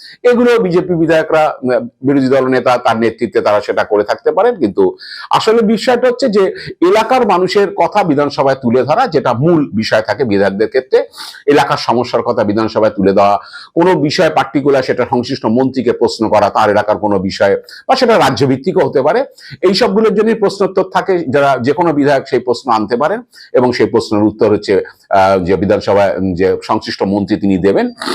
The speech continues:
এবং হচ্ছে, আম, আলোচনায় অংশ নেওয়া, যে কোনো ডিবেট যখন হয় সেখানে আলোচনা, দলের পক্ষ থেকে আলোচনায় অংশ নেওয়া এবং আলোচনা,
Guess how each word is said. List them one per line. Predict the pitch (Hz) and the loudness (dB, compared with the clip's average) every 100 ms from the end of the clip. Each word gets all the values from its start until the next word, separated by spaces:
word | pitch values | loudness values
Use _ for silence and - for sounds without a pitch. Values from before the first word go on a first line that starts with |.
| - - - | -8 -6 0
এবং | 156 175 - _ _ _ _ _ - 143 | 2 2 -4 _ _ _ _ _ -8 -6
হচ্ছে, | - 202 247 - - - | -2 0 -2 -6 -14 -2
আম, | 107 110 110 107 107 - | 2 2 2 0 0 0
আলোচনায় | 147 170 185 170 | 0 2 2 2
অংশ | 135 123 131 | 0 0 0
নেওয়া, | 147 254 | 0 0
যে | 175 160 | 0 0
কোনো | 160 143 | 0 0
ডিবেট | 127 127 196 | 0 0 0
যখন | 127 113 107 | 0 -2 -2
হয় | - 220 | -2 -2
সেখানে | - 113 101 101 | -4 -2 -2 0
আলোচনা, | 101 95 95 98 | 0 0 0 -2
দলের | 85 98 104 | 0 0 0
পক্ষ | 101 - | -2 -4
থেকে | 90 92 | -2 0
আলোচনায় | 90 - 104 | -2 -2 -2
অংশ | 107 - | -2 -2
নেওয়া | 160 208 | 0 2
এবং | 156 110 | 2 2
আলোচনা, | 101 110 120 110 | 0 0 0 -2